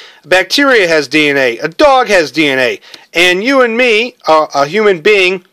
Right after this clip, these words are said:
we have D N A. So Big Fat Tony had his D N A, Little John had his D N A, and Little Jim had his own D N A.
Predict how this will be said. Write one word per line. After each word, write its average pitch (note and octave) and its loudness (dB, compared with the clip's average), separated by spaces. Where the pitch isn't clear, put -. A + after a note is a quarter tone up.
we F#3+ 2
have D#3+ 0
D D3+ 0
N D#3 0
A. E3 -2
So A#3+ 0
Big E4+ 0
Fat D4 0
Tony G#3 2
had G3+ 0
his F3 -4
D G3 0
N E3+ 0
A, D3+ 0
Little A#3+ 2
John A#3+ 0
had G3 0
his D3+ -6
D E3+ 2
N D#3+ 0
A, E3+ 0
and E3+ 0
Little A3+ 4
Jim D#3+ -2
had F3+ 0
his E3 0
own D#3+ 2
D D#3 0
N C#3 0
A. A#2 -2